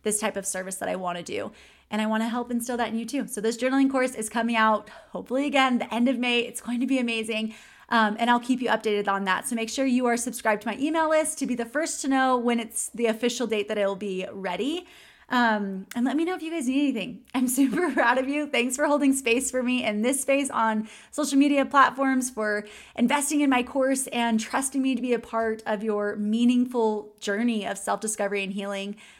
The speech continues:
I really am so grateful for you. And I just want you to know that from the bottom of my heart. When you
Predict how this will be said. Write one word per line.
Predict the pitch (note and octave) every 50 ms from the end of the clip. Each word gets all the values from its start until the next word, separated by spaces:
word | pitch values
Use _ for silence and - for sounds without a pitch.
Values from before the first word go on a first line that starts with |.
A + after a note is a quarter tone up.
| _ _ _ _ -
I | A#3
really | A#3+ A3+ A3 B3 B3+ B3 A#3 B3 -
am | G#3 F#3+ G3
so | F#3+ - - F#3+
grateful | F3+ F#3+ F#3 F3 - F#3
for | F#3 - G3
you. | F#3 F#3
And | F#3+ F#3+
I | F#3+
just | F#3+ G#3+ G#3 A3+
want | A3+ A3+
you | A3+ A3+
to | A3
know | A3 G#3+ G#3
that | G3+ G#3 G3 - -
from | - G#3+
the | G3+
bottom | F#3+ G3 G3 F#3+ G3 F#3+
of | F3+
my | F#3 F#3+
heart. | G3 F#3+ G3 F#3 F#3 F#3 F3+ - _ _ _ _ _ _ -
When | G#3 G#3+ G#3+
you | G#3 G#3 G#3 G#3+ G#3 G#3 G3+ G#3 -